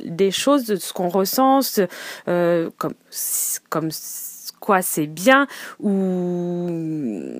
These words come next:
on a appris des choses, ou, euh, voilà, plein, plein de petits trucs comme ça. Et,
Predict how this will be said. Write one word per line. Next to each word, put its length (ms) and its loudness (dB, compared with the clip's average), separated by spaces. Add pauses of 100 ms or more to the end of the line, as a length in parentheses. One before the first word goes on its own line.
(240)
on 180 4
a 100 6
appris 280 0
des 160 0
choses, 580 6
ou, 200 4
euh, 260 6 (200)
voilà, 320 6
plein, 240 4
plein 200 2
de 100 4
petits 220 -4
trucs 200 -2
comme 140 2
ça. 240 2 (480)
Et, 800 8